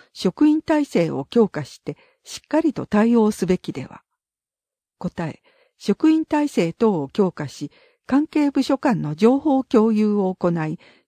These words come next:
全庁的な取り組みで対応する。問二、条例には周辺地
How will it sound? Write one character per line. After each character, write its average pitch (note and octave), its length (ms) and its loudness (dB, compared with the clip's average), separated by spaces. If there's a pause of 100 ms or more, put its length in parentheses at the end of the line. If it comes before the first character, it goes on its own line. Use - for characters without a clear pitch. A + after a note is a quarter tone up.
(100)
全 A#3 200 6
庁 D4+ 220 2
的 C#4 280 0
な B3+ 100 2
取 A3 220 2
り - 20 -4
組 G3+ 160 2
み G3+ 80 2
で G3 140 0
対 D3+ 300 -4
応 B2+ 120 -8
す - 180 -16
る。 - 140 -20 (1300)
問 G3 300 0
二、 D3+ 160 -8 (760)
条 A3+ 280 4
例 C4+ 200 2
に A#3 160 2
は C#3 200 -4 (160)
周 C#4 260 2
辺 E4 220 2
地 - 120 -4